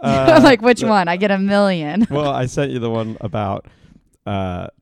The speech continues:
Speaker 1: the older I get. I think it said something like, "The older I get, now I understand
Speaker 2: Yes,
Speaker 1: why the,
Speaker 2: yes. I put
Speaker 1: why
Speaker 2: that
Speaker 1: the"
Speaker 2: on Singling.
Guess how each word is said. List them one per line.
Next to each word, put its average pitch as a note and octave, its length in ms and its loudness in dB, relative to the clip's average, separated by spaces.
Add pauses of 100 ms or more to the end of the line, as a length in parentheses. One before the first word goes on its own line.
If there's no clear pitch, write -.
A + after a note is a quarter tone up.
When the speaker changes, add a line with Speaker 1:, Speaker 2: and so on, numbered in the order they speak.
Speaker 1:
the G#2+ 120 -4
older G#2 320 -2
I G2 120 -4
get. G#2+ 320 -8
I - 20 -10
think D3 160 -6
it C3+ 100 -10
said A#2 200 -6
something G#2 200 -8
like, G2 200 -8
"The G#2+ 100 -8
older G2 300 -4
I G2+ 80 -4
get, G2 320 -8
now G#2 180 -6
I G2 120 -4
understand F#2+ 420 -8
Speaker 2:
Yes, F3+ 260 -2
Speaker 1:
why G3+ 120 -6
the, G3+ 40 -6
Speaker 2:
yes. E3+ 260 -6
I F3+ 100 -4
put F#3 140 -6
Speaker 1:
why - 60 -2
Speaker 2:
that F3+ 60 0
Speaker 1:
the" F3 60 0
Speaker 2:
on F3 120 -2
Singling. E3 560 -6